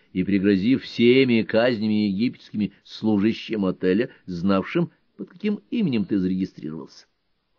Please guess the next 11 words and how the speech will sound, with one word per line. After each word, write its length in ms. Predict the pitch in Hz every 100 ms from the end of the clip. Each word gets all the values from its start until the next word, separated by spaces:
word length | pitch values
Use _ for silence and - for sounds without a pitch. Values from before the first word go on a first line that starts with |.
| _ _ _ _ _ _ -
Репортёрам 640 | 87 101 139 143 202 185
всё 140 | 147 151
ещё 200 | 143 -
ничего 360 | 135 - 120
не 140 | 107 92
известно, 340 | 85 87 - _ _ _ _ _ _ _ -
но 120 | -
это 200 | - 202
долго 300 | 156 180 120
не 80 | 98
продлится. 480 | 87 80 82 _